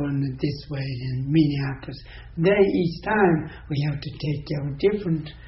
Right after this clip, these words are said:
you know, pictures. But basically, you have to be in the same locations always. You know, that is sitting in for nine years. That's meaning of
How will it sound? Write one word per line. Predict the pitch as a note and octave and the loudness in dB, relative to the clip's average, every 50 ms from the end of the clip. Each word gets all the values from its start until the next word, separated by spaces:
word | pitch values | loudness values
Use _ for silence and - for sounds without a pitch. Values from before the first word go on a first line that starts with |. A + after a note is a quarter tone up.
| - - - - - - | -20 -20 -20 -20 -6 -2
you | - F#3+ F#3 | 2 2 2
know, | F3+ | 4
pictures. | - C4+ B3 - - - - - - - - - - - - - - - - - - - - - - - - - - - - - - - - - - - - - - - - - - - - - - - - - - - - - - - - - - - - - - - - | 4 2 0 0 -4 -10 -12 -12 -12 -16 -18 -20 -20 -20 -20 -20 -20 -20 -20 -20 -20 -20 -20 -20 -20 -20 -18 -20 -20 -20 -20 -20 -20 -20 -20 -20 -20 -20 -20 -20 -20 -20 -20 -20 -18 -18 -18 -18 -18 -18 -20 -20 -20 -20 -20 -20 -20 -20 -20 -20 -20 -20 -20 -20 -20 -8 -4
But | F3+ D#3 D3 C3+ | -2 -2 0 2
basically, | G3 A3 C4 B3+ C4 - - G3+ F3 E3+ F3 | 4 6 6 4 4 4 4 6 6 6 6
you | F3 D3 D3 D3+ D3+ D3+ D3 | 4 4 4 4 4 4 2
have | C#3+ - | 0 -2
to | - - D3 C3 B2+ - | -4 -4 -4 -4 -2 2
be | F3 F#3+ F3+ D#3+ C#3 - - - - - - - | 4 6 6 6 4 2 -2 -8 -14 -16 -12 -8
in | - C#3 B2 | -6 -6 -4
the | A#2 A#2+ - - - | -6 -6 -6 0 6
same | F#3+ G3 F#3+ F#3 F3+ F3 E3 D#3+ | 8 10 10 10 10 8 6 4
locations | D#3 - - D3+ C3 - - G2 F#2+ - - - - - | 2 2 0 -2 -2 -2 -4 -10 -12 -14 -16 -14 -10 -8
always. | - - - - - - - - - - - - - - - | -8 -8 -8 -8 -12 -14 -16 -18 -20 -20 -20 -20 -20 -20 -20
You | - - | -20 -18
know, | - - - - - - - - - - - - - - - - - E3 | -18 -18 -18 -20 -20 -20 -20 -20 -20 -20 -20 -20 -20 -20 -18 -8 -4 -2
that | E3 F3 - | -2 0 0
is | F3+ E3+ D#3+ - - - - - - - - - - - - | 2 2 2 2 0 -6 -16 -20 -20 -20 -20 -18 -18 -8 0
sitting | - E3+ D3+ D#3 D#3 D3+ D3 C#3+ | 2 2 4 4 4 4 4 2
in | D3 D3+ D3+ D#3+ E3 - | 2 0 0 -2 -6 -6
for | - D#3 C#3+ D3 | -4 -4 -2 -2
nine | D3 D3 D3 C#3+ C#3+ C#3 | 0 0 -2 -2 -2 -2
years. | C#3+ D#3 D#3 D3 B2+ A#2 - - - - - - - - - - - - - - - - - E3+ | 0 2 2 2 0 -2 -8 -12 -18 -20 -20 -20 -20 -20 -20 -20 -20 -20 -20 -20 -20 -20 -18 -14
That's | D#3 D3 - - - - - - - - - - - - - - - - - - - - - - | -12 -12 -12 -12 -16 -18 -20 -20 -20 -20 -20 -20 -20 -20 -20 -20 -20 -20 -20 -20 -20 -18 -8 -4
meaning | D#3 D#3 D3+ C3+ B2+ C3+ C3 B2+ | -2 -2 0 -2 -4 -6 -8 -8
of | B2+ | -10